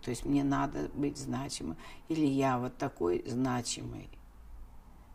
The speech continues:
И поэтому мы начинаем миллион дел делать. Ну, например, я хочу значимым быть для папы, для своего. Значит, я должен показать ему, какой я молодец, там, в плане учебы, в плане роста какого-то,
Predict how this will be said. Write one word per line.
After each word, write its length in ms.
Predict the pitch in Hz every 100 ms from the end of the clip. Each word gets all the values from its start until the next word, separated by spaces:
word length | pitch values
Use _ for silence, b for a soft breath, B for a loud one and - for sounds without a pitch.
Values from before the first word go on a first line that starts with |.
| -
И 60 |
поэтому 500 | - 214 262 220 208
мы 60 | 190
начинаем 500 | 185 - 185 214 214
миллион 360 | 170 156 185 170
дел 280 | 139 151
делать. 520 | - - 107 - - - B B B -
Ну, 120 | 185
например, 560 | 147 139 151 151 127 151
я 180 | 185
хочу 320 | 220 - - 170
значимым 500 | 151 240 - - 139
быть 180 | 135 156
для 240 | 135 143
папы, 480 | 156 139 127 - -
для 160 | -
своего. 540 | 113 - - 117 127 - 147 B B B -
Значит, 340 | 147 156 143 - -
я 240 | 147 -
должен 480 | - 170 156 139 135
показать 680 | 135 - 135 143 127 123
ему, 280 | 127 127 339
какой 380 | - 147 - 151
я 100 | 139
молодец, 640 | 143 139 135 139 156 190 -
там, 220 | - 131
в 20 | -
плане 300 | 160 151 143
учебы, 480 | 139 - 196 190 156
в 60 |
плане 420 | - 147 127 123
роста 480 | 131 - 98 - -
какого-то, 580 | - - 196 - - -